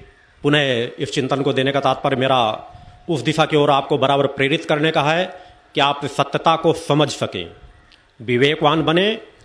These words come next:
और गहराई से उस मूल रहस्य को, जिस पर कुछ संक्षिप्त सा संकेत मैंने कल दिया है कि जन जन की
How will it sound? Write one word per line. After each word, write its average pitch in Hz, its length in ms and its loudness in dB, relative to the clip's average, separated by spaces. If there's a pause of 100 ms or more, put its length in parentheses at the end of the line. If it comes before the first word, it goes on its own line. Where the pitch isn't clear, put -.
(340)
और 156 180 2
गहराई 156 420 2
से 165 120 0
उस 156 160 0
मूल 147 260 2
रहस्य 135 320 -2
को, 165 160 2 (840)
जिस 143 160 -4
पर 151 180 0
कुछ - 440 -4
संक्षिप्त - 500 -2
सा 170 180 0
संकेत 165 400 -4
मैंने 151 180 -6
कल 143 200 -6
दिया 147 260 -2
है 143 240 -4 (1300)
कि 131 60 -6 (100)
जन 175 260 0
जन 165 200 2
की 165 180 0